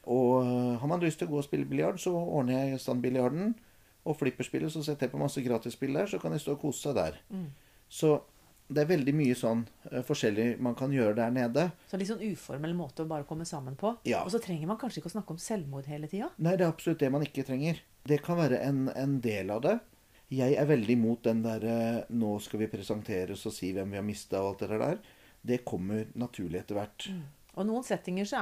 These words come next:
Speaker 2: er det riktig.
Speaker 1: Ja.
Speaker 2: Noen av disse formelle sorggruppene og litt sånn, så
Speaker 1: Ja da.
Speaker 2: er det litt sånn systemer i hvordan du skal gjøre det.
Speaker 1: Men også skal det være veldig avslappet.
Speaker 2: Ja.
Speaker 1: Eh, og jeg sier at, eh, her er det opp til deg.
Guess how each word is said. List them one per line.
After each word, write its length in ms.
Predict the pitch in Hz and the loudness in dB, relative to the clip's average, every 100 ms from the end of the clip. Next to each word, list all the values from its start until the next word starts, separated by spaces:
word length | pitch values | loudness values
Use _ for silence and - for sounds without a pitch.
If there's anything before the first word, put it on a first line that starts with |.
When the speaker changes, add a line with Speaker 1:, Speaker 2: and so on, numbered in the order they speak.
| 180 | -2
Speaker 2:
er 60 | |
det 260 | 165 156 156 | -2 -2 -4
riktig. 380 | 156 - 143 160 - - - _ - | -8 -10 -10 -10 -16 -20 -20 _ 0
Speaker 1:
Ja. 120 | 139 | 0
Speaker 2:
Noen 140 | 175 | 0
av 60 | 185 | -2
disse 180 | 185 170 | -2 -2
formelle 380 | 190 156 147 | 0 0 0
sorggruppene 580 | 165 175 147 143 - 151 | 0 -2 -2 -4 -6 -6
og 60 | 151 | -6
litt 140 | 151 | -6
sånn, 160 | - 156 | -6 -4
så 100 | 147 | 4
Speaker 1:
Ja 100 | 143 | 6
da. 60 | 147 | 6
Speaker 2:
er 40 | 170 | 4
det 40 | 175 | 0
litt 120 | 170 | -2
sånn 120 | 160 | -6
systemer 500 | - 170 151 147 156 | -8 -8 -6 -6 -4
i 60 | 156 | -6
hvordan 280 | 151 - 160 | -6 -8 -8
du 60 | |
skal 200 | 151 165 | -6 -4
gjøre 160 | 156 139 | -4 -4
det. 120 | 196 - - _ - | -6 -8 -20 _ 0
Speaker 1:
Men 160 | 139 143 | 2 4
også 240 | 143 143 | 2 -2
skal 200 | - 160 | 0 0
det 60 | 143 | 4
være 160 | 123 | 4
veldig 220 | 131 120 117 | 2 0 0
avslappet. 400 | 104 - 143 170 - | -2 -2 0 0 -2
Speaker 2:
Ja. 120 | 170 - - - | -10 -10 -10 -2
Speaker 1:
Eh, 140 | 135 - | 2 4
og 100 | 131 | 4
jeg 180 | 127 131 | 4 2
sier 400 | - 120 127 143 | 0 2 2 2
at, 160 | 123 120 | 0 2
eh, 200 | 120 120 | 2 0
her 240 | 113 113 | -2 -2
er 60 | 127 | 0
det 80 | 110 | -2
opp 100 | - | -2
til 100 | 107 | -2
deg. 240 | 98 113 | -2 -4